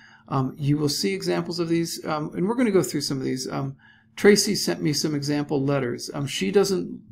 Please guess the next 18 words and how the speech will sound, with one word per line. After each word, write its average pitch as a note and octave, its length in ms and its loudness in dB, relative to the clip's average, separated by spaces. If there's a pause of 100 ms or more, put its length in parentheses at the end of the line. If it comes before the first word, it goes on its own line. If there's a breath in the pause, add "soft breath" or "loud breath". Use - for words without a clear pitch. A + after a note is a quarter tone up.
(160)
she's F3 460 -6
getting G3 280 4
used F3 220 0
to E3+ 60 -2
making D3 360 -2
videos, B2+ 500 -4 (420 loud breath)
um, C3+ 360 -2
but D3 160 -4
she - 180 -4
likes D#3+ 300 -2
the D#3 100 -2
letters, C3 640 -2
and C#3+ 280 -4
whichever D#3+ 600 -6
you E3+ 320 -8
think E3+ 320 -10
is D3 160 -10
best F3+ 520 -8